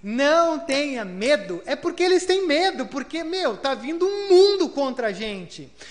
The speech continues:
Tá vindo uma coisa assim que é insuperável, tá vindo algo que, que foge à nossa mão, que foge às nossas estratégias,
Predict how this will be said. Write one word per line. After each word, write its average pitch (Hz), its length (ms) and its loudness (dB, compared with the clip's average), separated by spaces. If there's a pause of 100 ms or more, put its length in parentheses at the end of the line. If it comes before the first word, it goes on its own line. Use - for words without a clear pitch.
(140)
Tá 330 120 6
vindo 330 280 2
uma 285 160 2
coisa 262 320 0
assim 330 220 -4
que 339 100 -4
é 330 80 2
insuperável, 349 1040 0
tá 254 100 0
vindo 330 320 -2
algo 302 400 4
que, - 480 -2
que 349 140 2
foge 320 500 6
à 277 80 2
nossa 294 300 0
mão, 269 340 0 (200)
que 320 120 0
foge 294 440 4
às 240 140 2
nossas 262 360 0
estratégias, 262 880 0